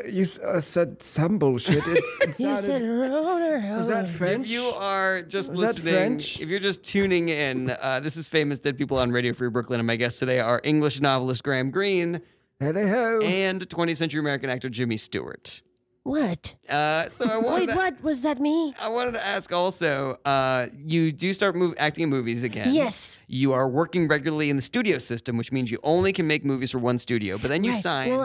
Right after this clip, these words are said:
Speaker 2: and which means that everything in the studio is fake. So the
Speaker 3: <laughs>
Speaker 2: walls move.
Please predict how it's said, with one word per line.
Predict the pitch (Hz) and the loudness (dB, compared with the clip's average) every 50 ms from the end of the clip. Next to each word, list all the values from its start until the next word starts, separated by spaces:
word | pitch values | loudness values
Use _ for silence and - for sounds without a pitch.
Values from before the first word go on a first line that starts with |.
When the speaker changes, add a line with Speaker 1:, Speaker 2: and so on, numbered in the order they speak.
| - - | -2 -2
Speaker 2:
and | 262 269 285 294 294 294 269 | -2 -2 0 0 0 0 0
which | 247 254 240 - - - 226 | -2 -2 -4 -4 -6 -4 -2
means | 220 214 208 202 208 208 202 190 - - - | 0 0 2 2 2 0 0 -2 -4 -4 -4
that | 196 185 180 - _ _ _ - | -4 -4 -4 -6 _ _ _ -8
everything | 196 220 240 233 - - _ - 277 277 262 - _ _ - 214 214 214 208 202 190 | -6 -4 -4 -6 -6 -10 _ -8 -8 -8 -8 -12 _ _ -14 -12 -10 -8 -6 -4 -2
in | 175 175 170 | -2 -2 -2
the | 170 170 | -2 -2
studio | - - - - - 202 196 196 - - 165 160 156 - - - - _ _ _ _ _ _ _ _ - | 0 0 -2 -2 -2 -4 -4 -4 -4 -4 -4 -4 -6 -8 -8 -12 -20 _ _ _ _ _ _ _ _ -14
is | - - - | -10 -8 -6
fake. | - - - - 160 165 - _ _ - - - - - - - - - | -4 -4 -4 -4 -6 -8 -14 _ _ -20 -18 -18 -18 -10 -8 -8 -6 -4
So | - - 180 175 | 0 2 2 2
the | - - 170 170 - - | 2 2 0 -2 -4 -12
Speaker 3:
<laughs> | - 233 | -14 -8
Speaker 2:
walls | 226 247 254 247 220 185 160 156 160 170 156 170 - - - - | -4 0 2 2 4 2 0 -2 -4 -8 -12 -12 -12 -10 -6 -2
move. | 175 180 175 170 - - | 0 0 0 -2 -4 -8